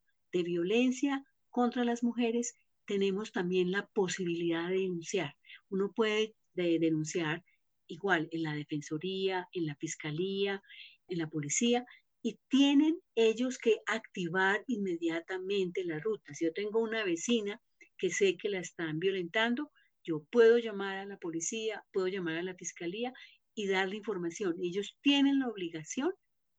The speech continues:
de activar esa denuncia y hacerla el proceso, dijéramos, lo que se dice de oficio, ir avanzando para poder, dijéramos, llevar lo que siempre decimos nosotras, es que tengamos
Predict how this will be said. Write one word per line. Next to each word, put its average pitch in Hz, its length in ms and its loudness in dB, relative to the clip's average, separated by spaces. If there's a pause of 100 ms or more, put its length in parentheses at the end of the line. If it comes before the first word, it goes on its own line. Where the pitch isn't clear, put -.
(120)
de 262 280 4 (560)
activar 180 760 -2 (300)
esa 220 440 4
denuncia 208 680 -2
y 202 120 -2
hacerla 170 520 -4
el 185 140 -6
proceso, 165 560 -2
dijéramos, 175 520 -2 (300)
lo - 80 -6
que 175 100 0
se 170 120 -2
dice 156 280 0
de 180 100 0
oficio, 160 500 0 (380)
ir 190 200 2
avanzando 196 720 0 (360)
para 262 400 4 (280)
poder, 180 500 2 (160)
dijéramos, 196 460 -2
llevar 175 480 0 (360)
lo 185 120 0
que 175 100 -8
siempre 175 340 0
decimos 180 400 -2
nosotras, 208 600 -4
es 180 200 -4 (360)
que 185 120 -2
tengamos 214 720 -2